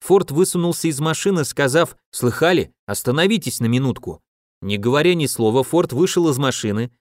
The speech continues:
слегка углубился в лес и остановился, завороженно глядя на дерево. Подойдя к нему, остальные двое обнаружили, что Генри Форд слушает пение птички, золотистого дрозда. «Это ли не восхитительно?», воскликнул Форд.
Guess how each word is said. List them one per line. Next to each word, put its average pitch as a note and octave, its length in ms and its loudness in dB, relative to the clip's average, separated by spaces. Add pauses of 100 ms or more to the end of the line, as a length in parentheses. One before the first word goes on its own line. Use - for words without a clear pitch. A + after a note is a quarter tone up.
слегка C3+ 480 0
углубился C#3+ 640 0
в A2 60 -2
лес G#2 360 -2 (220)
и G2 80 0
остановился, C3 840 0 (140)
завороженно C3 680 0
глядя E3 340 2
на F#3 120 0
дерево. D#3+ 480 -2 (540)
Подойдя C#3+ 440 2
к - 100 -10
нему, D#3 260 0
остальные C#3+ 540 0
двое C#3 300 2
обнаружили, B2 720 0 (200)
что - 240 -2
Генри G3+ 380 2
Форд G3+ 280 2
слушает F#3+ 540 -2
пение E3+ 360 2
птички, F#3+ 600 -6 (160)
золотистого D3+ 720 0
дрозда. D3 500 0 (760)
«Это G#3+ 260 4
ли G3+ 140 4
не F3+ 120 2
восхитительно?», D#3 920 -2
воскликнул B2 600 -2
Форд. - 420 -4